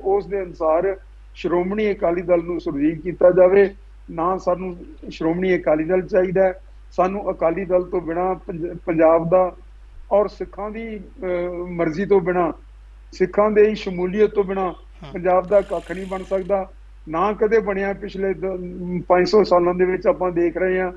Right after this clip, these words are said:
Speaker 1: ਕਿ ਸਿੱਖਾਂ ਨੇ ਹੀ ਜਿਹੜਾ ਕੁਛ ਕਰਨਾ ਹੈ ਇੱਥੇ, ਉਹ ਕਰਨਾ ਹੈ। ਬਾਕੀ ਸਾਰਿਆਂ ਦੀ ਸਹਿਮਤੀ ਹੁੰਦੀ ਹੈ, ਕਿਉਂਕਿ ਸਿੱਖ ਆਪਣੇ ਵਾਸਤੇ ਨਹੀਂ ਕਰਦੇ, ਉਹ ਸਾਰੇ ਸੰਸਾਰ ਦੇ ਭਲੇ ਵਾਸਤੇ, ਆਪਣੇ ਭਰਾਵਾਂ ਦੇ ਨਾਲ ਦੇ ਲੋਕਾਂ ਦੇ ਭਲੇ ਵਾਸਤੇ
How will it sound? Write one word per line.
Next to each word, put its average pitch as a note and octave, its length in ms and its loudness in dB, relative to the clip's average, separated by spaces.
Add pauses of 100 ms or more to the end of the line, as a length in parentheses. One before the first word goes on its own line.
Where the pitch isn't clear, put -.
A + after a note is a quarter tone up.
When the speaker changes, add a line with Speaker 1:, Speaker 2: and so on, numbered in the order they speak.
(380)
Speaker 1:
ਕਿ G#3+ 100 0
ਸਿੱਖਾਂ G3 380 -2
ਨੇ A3 140 0
ਹੀ A3 60 -2
ਜਿਹੜਾ G3+ 240 4
ਕੁਛ F#3+ 220 -4
ਕਰਨਾ F3 280 -6
ਹੈ F#3 120 -4
ਇੱਥੇ, F3+ 300 -2
ਉਹ E3+ 200 -4
ਕਰਨਾ D#3+ 320 -4
ਹੈ। F3+ 120 -2 (420)
ਬਾਕੀ D#3+ 360 0
ਸਾਰਿਆਂ G3 320 2
ਦੀ G3+ 100 -6
ਸਹਿਮਤੀ F#3+ 440 -6
ਹੁੰਦੀ F#3 320 0
ਹੈ, G#3 60 4
ਕਿਉਂਕਿ G#3+ 640 2 (460)
ਸਿੱਖ G#3 340 -4
ਆਪਣੇ G#3+ 500 -4
ਵਾਸਤੇ G3+ 360 0
ਨਹੀਂ G#3+ 160 -10
ਕਰਦੇ, F3+ 420 -6 (420)
ਉਹ G3+ 80 -4
ਸਾਰੇ F#3 320 2
ਸੰਸਾਰ F#3 460 0
ਦੇ F#3+ 120 0
ਭਲੇ D#3+ 300 2
ਵਾਸਤੇ, E3+ 480 2
ਆਪਣੇ F#3 320 0
ਭਰਾਵਾਂ D#3+ 400 -2
ਦੇ F3+ 180 0
ਨਾਲ E3 300 2
ਦੇ F3+ 180 2
ਲੋਕਾਂ E3+ 500 -4
ਦੇ F#3 180 4
ਭਲੇ D#3+ 260 0
ਵਾਸਤੇ D#3+ 460 4